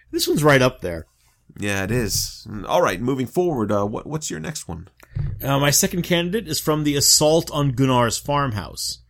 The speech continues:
Speaker 1: So the
Speaker 2: Aha.
Speaker 1: same, th-, the beginning part of the same scene. When the attackers arrive, the house is dark and silent, and they aren't sure whether anyone's inside.
Speaker 2: Uh-huh.
Speaker 1: So they send Thorgrim the Norwegian to investigate. But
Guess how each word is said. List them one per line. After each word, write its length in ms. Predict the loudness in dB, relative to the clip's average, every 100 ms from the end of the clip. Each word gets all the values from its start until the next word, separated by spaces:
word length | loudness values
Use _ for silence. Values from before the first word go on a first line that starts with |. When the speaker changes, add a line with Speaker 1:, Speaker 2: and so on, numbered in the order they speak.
| _ -18 -16 -12
Speaker 1:
So 100 | -4
the 80 | -2
Speaker 2:
Aha. 40 | 2 4
Speaker 1:
same, 340 | 4 2 0 -6
th-, 100 | -10
the 200 | 0 2
beginning 480 | 4 6 6 6 4
part 260 | 4 2
of 60 | 0
the 80 | -2
same 260 | -2 -2
scene. 320 | -2 -4 -6 -12 _ -20 -18 -4
When 120 | 0
the 80 | 2
attackers 420 | 2 0 2 2
arrive, 580 | 2 0 -2 -2 -4 -4
the 80 | -6
house 380 | -4 -2 -2
is 180 | -4 -6
dark 380 | -6 -6 -6 -8
and 140 | -6
silent, 520 | -4 -4 -6 -8 -10 -12
and 140 | -12
they 80 | -8
aren't 340 | -2 -2 -2
sure 380 | -4 -4 -4 -2
whether 260 | -2 -2 -4
anyone's 300 | -4 -4 -4
inside. 640 | -6 -8 -8 -12 -16 -20 _ _ -12
Speaker 2:
Uh-huh. 380 | -12 -8 -6
Speaker 1:
So 100 | 0
they 140 | 2 4
send 440 | 4 4 2 -2
Thorgrim 760 | -6 -10 0 2 4 4 4 4
the 80 | 0
Norwegian 640 | 0 0 0 2 0 0
to 120 | -2
investigate. 720 | -2 -2 -2 -2 -4 -6 -8 _ _ _ _ _ _ -4 2
But 160 | 2